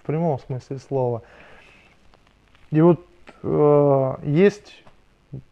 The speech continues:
такая возможность что-то придумать. Вот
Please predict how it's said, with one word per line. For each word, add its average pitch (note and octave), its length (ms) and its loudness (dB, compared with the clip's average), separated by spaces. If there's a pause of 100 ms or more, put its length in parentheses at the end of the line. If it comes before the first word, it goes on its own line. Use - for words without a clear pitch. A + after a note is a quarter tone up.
(160)
такая D3 360 2
возможность E3 800 0 (120)
что-то F#3+ 720 -2 (140)
придумать. D3 840 -2 (400)
Вот B2+ 140 -8